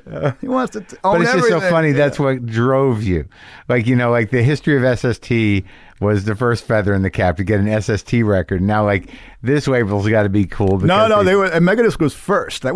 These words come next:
Speaker 1: they were the first ones to respond. So Greg Ginn, um, sat down with us in New York from S S T,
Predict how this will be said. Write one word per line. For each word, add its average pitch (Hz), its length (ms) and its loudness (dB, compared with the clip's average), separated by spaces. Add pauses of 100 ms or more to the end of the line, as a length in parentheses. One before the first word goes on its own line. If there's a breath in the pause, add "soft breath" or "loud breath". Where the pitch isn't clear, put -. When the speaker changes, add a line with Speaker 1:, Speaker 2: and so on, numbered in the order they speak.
Speaker 1:
they 185 80 2
were 202 80 2
the 123 80 -2
first - 500 -6
ones 139 260 0
to 107 80 -10
respond. 98 520 -4
So 139 160 -2
Greg 160 360 0
Ginn, 147 480 2
um, 117 360 -6
sat 120 280 -2
down 113 260 -4
with 107 140 -2
us 104 140 -8
in 107 120 -4
New 107 80 -4
York 107 340 -4
from 104 120 -6
S 101 140 -6
S 95 140 -10
T, 110 400 -6